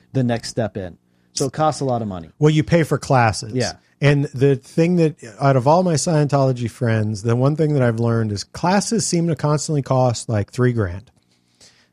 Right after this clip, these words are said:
Speaker 2: It's just like, "Yeah, I got three thousand dollars worth of classes." It seems like that's never ending.
Speaker 1: Yeah, that's,
Speaker 2: But
Speaker 1: that's,
Speaker 2: you
Speaker 1: that's,
Speaker 2: don't
Speaker 1: that's pretty much all I know about the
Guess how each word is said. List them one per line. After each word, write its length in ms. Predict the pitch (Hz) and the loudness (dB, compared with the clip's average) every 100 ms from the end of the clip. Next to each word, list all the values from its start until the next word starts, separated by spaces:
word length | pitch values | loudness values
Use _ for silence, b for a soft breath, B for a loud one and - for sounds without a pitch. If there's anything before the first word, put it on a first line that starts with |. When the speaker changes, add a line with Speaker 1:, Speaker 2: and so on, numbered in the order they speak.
| _ | _
Speaker 2:
It's 180 | 139 117 165 135 113 113 | -4 -4 -6 -12 -10 -2
just 240 | 156 - | 0 2
like, 360 | 131 117 107 - - | 2 2 -2 -10 -6
"Yeah, 200 | 131 147 | 0 2
I 60 | 147 | 2
got 120 | 123 | 0
three 180 | - 139 | 0 0
thousand 340 | 143 139 139 | 2 2 2
dollars 280 | 135 131 123 | 2 2 2
worth 120 | 117 | 0
of 60 | 113 | -4
classes." 440 | - 110 107 107 | 0 0 0 -4
It 80 | 107 | -4
seems 240 | - 170 147 | 0 0 2
like 160 | 135 | 2
that's 240 | 139 131 131 | 2 2 2
never 340 | 120 107 110 | 2 2 2
ending. 460 | 107 101 95 101 - B B B | 0 0 -6 -8 -14 B B B
Speaker 1:
Yeah, 260 | 147 98 90 | -6 -6 -10
that's, 360 | 127 - - _ _ _ | -12 -12 -16 _ _ _
Speaker 2:
But 120 | 127 175 | 2 4
Speaker 1:
that's, 140 | 170 | 4
Speaker 2:
you 60 | 175 | 6
Speaker 1:
that's, 80 | 208 | 6
Speaker 2:
don't 140 | 185 | 4
Speaker 1:
that's 160 | 226 220 | 0 -2
pretty 60 | 214 | -4
much 100 | 180 | -2
all 160 | 185 170 | 0 2
I 80 | |
know 140 | 165 160 | 2 2
about 260 | 147 131 - | 2 0 -2
the 300 | 127 117 | -4 -4